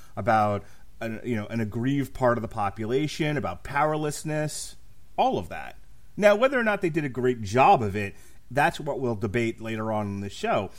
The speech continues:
But I thought the intention, you know, was there. Or am I j-, or, or, or am I a-, a-, ascribing a lot to this movie that nobody intended?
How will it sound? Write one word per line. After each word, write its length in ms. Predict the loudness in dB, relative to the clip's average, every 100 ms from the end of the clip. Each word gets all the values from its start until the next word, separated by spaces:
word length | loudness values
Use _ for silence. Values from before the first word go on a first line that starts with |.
| -16 -4
But 120 | 0 2
I 80 |
thought 260 | 2 0 0
the 140 | -2
intention, 840 | -2 -2 -4 -4 -4 -2 -2 -2 -4 -12 -18 -18 -18 -16 -16 -16 -16 -6
you 60 | -2
know, 140 | -2
was 300 | -2 -6 -4
there. 440 | -2 -4 -6 -14 -16 -16 -16 -16 -16 -16 -16 -16 -16 -16 -4
Or 200 | 2 4
am 80 | 6
I 160 | 4 4
j-, 180 | 0
or, 240 | 0 0 4
or, 180 | 4 6
or 220 | 6 8
am 100 | 8
I 140 | 6
a-, 120 | 6 2
a-, 200 | -2 -2
ascribing 920 | -2 -4 -10 -10 -10 0 4 6 6 4
a 80 | 2
lot 400 | 2 2 2 2
to 80 |
this 220 | -2 -2 -2
movie 300 | -2 -2 -4
that 140 | -4
nobody 600 | -4 0 0 -2 -4 -4
intended? 560 | -8 -10 -14 -16 -18